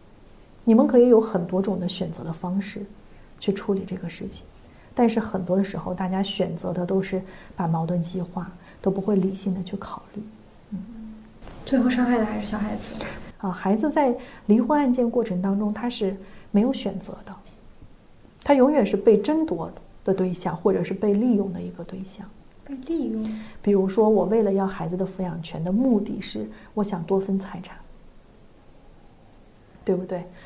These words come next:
Speaker 1: 或者是我想要了孩子抚养权了以后，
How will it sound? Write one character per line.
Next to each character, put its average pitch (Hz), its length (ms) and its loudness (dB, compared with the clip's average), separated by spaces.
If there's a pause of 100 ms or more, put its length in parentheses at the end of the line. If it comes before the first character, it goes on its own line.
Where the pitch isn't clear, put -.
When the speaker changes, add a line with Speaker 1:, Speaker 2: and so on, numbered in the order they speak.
Speaker 1:
或 285 280 10
者 180 160 0
是 - 320 -2 (320)
我 220 100 6
想 208 200 2
要 190 140 2
了 185 80 2
孩 165 200 -4
子 175 100 -2
抚 170 160 -4
养 165 160 -4
权 165 220 -10
了 180 100 -6
以 190 140 -8
后， - 420 -4